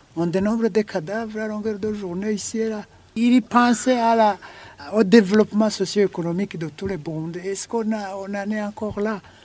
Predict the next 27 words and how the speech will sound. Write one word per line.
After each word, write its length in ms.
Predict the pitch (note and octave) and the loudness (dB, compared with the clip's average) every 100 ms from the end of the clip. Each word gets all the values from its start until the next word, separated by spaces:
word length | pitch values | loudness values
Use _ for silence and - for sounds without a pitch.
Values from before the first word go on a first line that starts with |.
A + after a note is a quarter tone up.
| - _ | -20 _
Voilà 200 | E3 A3+ | 2 2
pourquoi 360 | - G#3 - A#3+ | 2 -6 -4 -4
je 100 | F#3 | -2
ne 80 | |
suis 160 | D3+ - | -6 -6
pas 220 | B3 A#3 | -4 -2
encore 260 | G3+ F#3+ A3+ | -4 -4 -8
satisfait, 580 | - D#3 C3+ - A3 A#3+ - _ _ | -8 -12 -14 -4 -4 -4 -10 _ _
tout 140 | - B3+ - | -8 -6 -2
en 100 | D#3 | 0
notant, 400 | D3 D3 - C4+ | 2 2 4 2
bien 280 | F#3+ D#3+ B2+ | 4 0 -2
sûr, 360 | - F#3 C4 C#4 - _ _ - | -4 -2 -2 -4 -14 _ _ -12
que 120 | A3 | -6
le 80 | G#3 | -2
Burundi 720 | G3+ F#3 F#3+ F#3+ A#3 C4+ C4+ _ _ - | -2 -2 -4 -4 2 2 2 _ _ -14
est 280 | F#3 F#3 - | -6 -6 0
indépendant, 800 | C4 A#3 A3 - G3 F3+ D#3 D3 - _ _ _ | 4 6 4 2 0 0 -4 -8 -10 _ _ _
politiquement 560 | A3+ B3+ - A#3 A3+ A3 | 6 8 6 4 6 6
parlant, 420 | G#3 F3+ E3 C3+ - _ C3+ | 4 2 2 -2 -8 _ -6
dans 320 | D3+ F3+ F#3 | 2 4 6
une 160 | F#3+ | 4
certaine 420 | F3 F#3+ - F3+ F3 | 2 -2 -2 -4 -2
mesure, 440 | D#3+ D3+ F#3+ G#3+ - - _ - | -4 -4 -6 -8 -10 -20 _ 0
économiquement 760 | G#3+ - G#3 G#3 G3+ G3+ A3+ | 0 4 4 6 2 2 2
parlant 400 | A3 F3+ E3 F#3+ | 2 -2 -2 -2
aussi, 320 | E3 C#3+ G3+ | -4 -6 -8